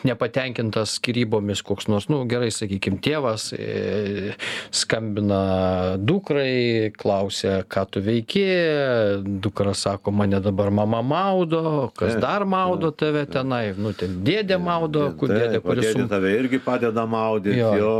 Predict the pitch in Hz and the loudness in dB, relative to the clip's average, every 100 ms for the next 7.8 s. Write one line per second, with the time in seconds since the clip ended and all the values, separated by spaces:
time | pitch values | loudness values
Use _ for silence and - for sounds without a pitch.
0 | 107 92 95 101 92 85 87 85 82 85 | 0 0 0 2 0 0 0 0 0 0
1 | 80 92 87 - 85 78 76 87 123 127 | -2 -2 -2 -2 -2 -2 -2 0 0 2
2 | 117 98 98 95 - - - - - 85 | 2 0 0 -4 -10 -18 -18 -10 -2 -2
3 | - 87 82 85 107 120 113 - 104 92 | 0 -2 0 2 4 4 2 0 0 0
4 | 95 90 - 85 85 82 80 90 120 - | 0 0 0 -2 0 0 2 2 0 0
5 | 110 - 110 90 78 - 110 - 101 90 | -2 0 0 0 0 0 -2 -2 -4 -2
6 | 101 98 95 92 92 - 101 - 123 71 | -2 0 2 0 -2 -2 -4 -2 -2 -2
7 | 82 87 92 92 90 92 92 | -2 0 0 0 0 2 0